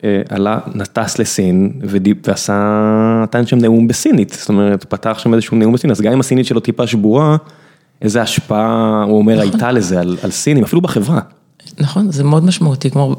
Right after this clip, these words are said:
Speaker 2: כל, כל בן אדם שבאים ומכבדים את התרבות שלו, מכבדים אותו ואת מה שעושה ומתעניינים בו,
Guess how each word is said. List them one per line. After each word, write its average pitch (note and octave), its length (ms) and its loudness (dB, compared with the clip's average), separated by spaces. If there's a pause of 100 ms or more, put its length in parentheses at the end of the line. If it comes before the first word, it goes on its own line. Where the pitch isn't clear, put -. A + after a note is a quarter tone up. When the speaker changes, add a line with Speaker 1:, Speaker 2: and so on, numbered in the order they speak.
(140)
Speaker 2:
כל, - 180 -6
כל F#3 120 -2
בן A3 140 2
אדם F3+ 160 2
שבאים D#3+ 440 2
ומכבדים D3 1200 0
את G#3 120 0
התרבות D#3 640 0
שלו, C#3+ 220 0
מכבדים C3 520 0
אותו D3+ 260 0
ואת C3+ 180 -2
מה C#3 120 0
שעושה D3 400 0
ומתעניינים C#3 640 2
בו, D#3+ 160 2